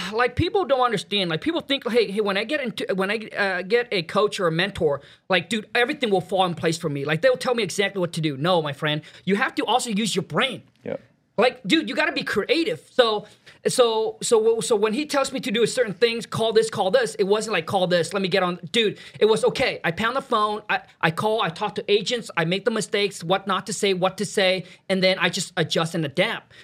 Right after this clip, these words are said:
Speaker 1: Um, but as far as, like, guidance, like, if, if, more like, "Hey, um, you know what, dude, I'm stuck. Like, I did this and I'm stuck." And that, I think, to me, that's where I get the most value. "Hey, I'm stuck."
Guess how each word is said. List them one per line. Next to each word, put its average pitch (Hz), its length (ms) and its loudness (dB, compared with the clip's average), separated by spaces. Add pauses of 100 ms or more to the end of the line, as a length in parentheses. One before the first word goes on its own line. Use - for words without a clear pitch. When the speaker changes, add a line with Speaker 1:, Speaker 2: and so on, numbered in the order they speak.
(140)
Speaker 1:
Um, 165 420 0 (120)
but 196 180 2
as 180 120 0
far 277 200 2
as, 294 240 -6
like, 185 220 -2
guidance, 190 440 0
like, 180 180 0
if, 202 160 2
if, 208 200 2 (480)
more 302 280 2
like, 240 320 -2
"Hey, 240 300 2 (460)
um, 220 240 0
you 262 80 -4
know 262 100 2
what, 254 260 0
dude, 262 200 -2 (120)
I'm 214 140 2
stuck. - 460 -2 (520)
Like, 196 200 2
I 214 80 4
did 320 380 -2
this 262 340 0
and 202 100 0
I'm 208 120 -2
stuck." - 460 -4 (520)
And 190 100 0
that, 233 140 0
I 214 100 4
think, 311 300 -2
to 254 80 -2
me, 226 260 -2
that's 214 260 -2
where 202 140 0
I 190 60 2
get 202 180 -2
the 185 80 -4
most 170 260 0
value. 165 320 0
"Hey, 196 200 0
I'm 170 160 -2
stuck." 190 360 0